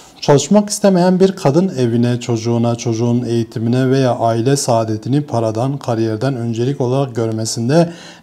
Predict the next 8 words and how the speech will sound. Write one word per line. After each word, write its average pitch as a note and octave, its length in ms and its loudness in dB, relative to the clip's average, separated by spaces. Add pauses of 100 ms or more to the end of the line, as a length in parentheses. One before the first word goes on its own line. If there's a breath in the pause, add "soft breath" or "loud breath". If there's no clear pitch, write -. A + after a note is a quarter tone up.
ne E3+ 140 6
gibi D3 380 4
bir D#3+ 60 4
sakınca D#3+ 760 4
var? A#2+ 240 4 (300 loud breath)
Şimdi A3+ 440 4
bu B3 120 6
arkadaşımız G3 920 4